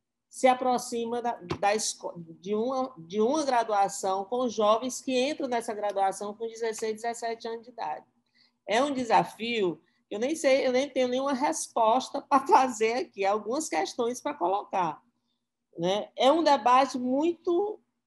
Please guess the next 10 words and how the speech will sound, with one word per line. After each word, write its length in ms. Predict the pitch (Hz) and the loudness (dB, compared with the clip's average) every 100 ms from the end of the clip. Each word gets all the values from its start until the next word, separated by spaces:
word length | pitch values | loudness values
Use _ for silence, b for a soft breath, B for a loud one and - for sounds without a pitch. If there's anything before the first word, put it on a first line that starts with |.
| _ | _
longe 680 | 190 240 277 302 269 - 180 | -4 4 6 6 2 -2 -8
dessa 360 | 160 196 208 226 | -2 -2 -2 -4
turma 320 | 226 226 233 | -4 -4 -4
que 140 | 233 | -4
entra 240 | 226 233 247 | -4 -4 -8
no 140 | 269 | -10
curso, 480 | 269 190 156 143 - _ _ - | -8 -6 -6 -8 -16 _ _ -10
né? 200 | 180 - _ _ _ _ _ _ _ _ _ - | -10 -10 _ _ _ _ _ _ _ _ _ -6
E 140 | 196 | 2
aí, 720 | 220 220 220 226 247 262 - | 6 6 4 0 -2 -2 -6